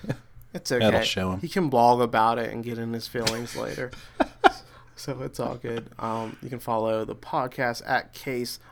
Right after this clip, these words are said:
Speaker 2: underscore reopened on Twitter. Love to hear from you. Reach out to us. We, we, we love Detective Conan. We love talking to everybody.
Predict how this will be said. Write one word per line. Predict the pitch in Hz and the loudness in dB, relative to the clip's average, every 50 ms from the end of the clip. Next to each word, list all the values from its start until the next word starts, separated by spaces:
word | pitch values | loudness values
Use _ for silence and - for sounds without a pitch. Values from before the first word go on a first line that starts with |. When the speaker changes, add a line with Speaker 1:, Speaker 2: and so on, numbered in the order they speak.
| - - | -12 -8
Speaker 2:
underscore | 139 127 123 117 - - - 135 123 120 | -6 -6 -4 -6 -6 -6 -4 -4 -4 -2
reopened | 117 117 117 120 117 120 120 120 117 - 120 120 120 | -4 -4 -6 -6 -4 -2 -2 -2 -2 -4 -4 -4 -4
on | 117 117 117 120 | -4 -6 -6 -8
Twitter. | - - 131 123 120 117 117 117 - - - - - - - - | -8 -8 -8 -6 -4 -4 -6 -6 -8 -12 -20 -20 -20 -20 -16 -4
Love | - - 151 147 131 | 2 2 4 4 2
to | 127 | 0
hear | 117 123 120 120 117 | -2 -2 -2 -2 -2
from | - 127 120 | -4 -6 -6
you. | 117 117 | -6 -6
Reach | 117 123 139 143 139 - | -4 -2 -2 -2 -2 -2
out | 135 117 110 95 95 - | -2 -2 -2 -2 -2 -6
to | - 123 120 | -6 -6 -6
us. | 113 110 113 - - - - - - - - - - - - - - - - - | -6 -8 -10 -12 -18 -20 -20 -20 -20 -20 -20 -20 -20 -20 -20 -20 -20 -20 -18 -14
We, | - - - - - | -12 -12 -10 -12 -12
we, | - 143 120 113 | -8 -6 -6 -4
we | 110 98 120 117 | -4 -4 -4 -4
love | 113 135 143 147 135 | -2 0 0 0 0
Detective | 135 - - 143 131 - - 127 - | -2 -4 -4 -4 -4 -4 -6 -10 -4
Conan. | - 165 156 156 151 143 | -2 0 0 2 2 0
We | 135 135 | 0 -2
love | 127 120 | -2 -4
talking | - - 143 131 135 - 131 131 | -4 -2 -2 -2 -2 -4 -6 -4
to | |
everybody. | 131 123 120 123 120 120 120 117 120 123 | -4 -4 -4 -4 -4 -6 -6 -6 -6 -8